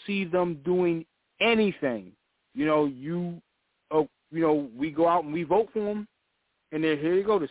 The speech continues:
same people, and you wonder why it is going,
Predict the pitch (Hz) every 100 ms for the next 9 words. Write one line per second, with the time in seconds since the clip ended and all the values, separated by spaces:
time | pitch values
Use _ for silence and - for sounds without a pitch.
0 | - 160 185 185 185 160 107 101 _ _
1 | _ _ 135 143 156 175 170 165 160 151
2 | 143 - _ _ _ _ _ 160 165 151
3 | 127 156 165 156